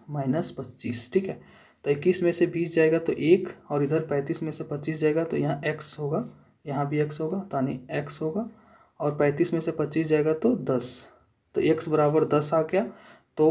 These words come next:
वाई का वर्तमान आयु फ़ोर एक्स है, तो कितना हो गया, चालीस। आपका आंसर हो जाएगा डी नंबर,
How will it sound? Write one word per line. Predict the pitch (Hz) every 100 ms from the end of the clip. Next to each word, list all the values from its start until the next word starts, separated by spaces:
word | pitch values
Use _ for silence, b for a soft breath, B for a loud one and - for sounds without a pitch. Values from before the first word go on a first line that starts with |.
| 165
वाई | 147 143 143
का | 180 175
वर्तमान | 165 160 151 160 160
आयु | 156 175
फ़ोर | - 175 175
एक्स | 135 -
है, | 135
तो | 139
कितना | 139 143 165
हो | 165
गया, | 160 220 269 - -
चालीस। | - 123 127 117 -
आपका | 135 -
आंसर | 147 147 151
हो | 151
जाएगा | 160 233
डी | 165 127
नंबर, | 123 143 -